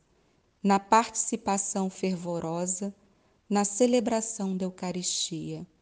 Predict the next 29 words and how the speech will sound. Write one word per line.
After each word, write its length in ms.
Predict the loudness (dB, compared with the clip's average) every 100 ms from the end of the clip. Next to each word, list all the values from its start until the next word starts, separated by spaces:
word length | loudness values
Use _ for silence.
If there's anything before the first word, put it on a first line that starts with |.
| _ _ _ _ _
no 140 | 4 6
apostolado, 1120 | 6 2 0 -2 -2 0 0 0 -2 -10 -12 _ _ _ 2
na 140 | 2
reza 500 | 4 4 4 4 2
diária 520 | 2 2 4 4 2
do 100 | -2
Santo 400 | -4 -2 -4 -4
Terço 680 | -6 -2 -2 -2 -10 -12 -14 -16 _ _ _ 2
e 80 | 6
no 160 | 6
modo 420 | 6 6 4 2
austero 540 | -2 -2 -2 0 0 0
de 140 | -6
vida 460 | -6 -2 -2 0 -4
conforme 680 | -2 -4 -2 0 2 2 2
ao 100 | 0
Evangelho, 800 | -2 -2 -2 -2 -2 -4 -8 -10 _ _ _ _ _ _ _
que 140 | 4 8
a 100 | 8
todos 560 | 8 8 8 8 0
dê 140 | 2 2
bom 220 | 4 2
exemplo 540 | 2 2 0 0 -2
de 120 | -2 -2
observância 880 | -2 -2 -2 -2 -2 0 0 -2
da 120 | 0 0
lei 200 | 0 -2
de 160 | -4
Deus 560 | -2 0 0 -4 -8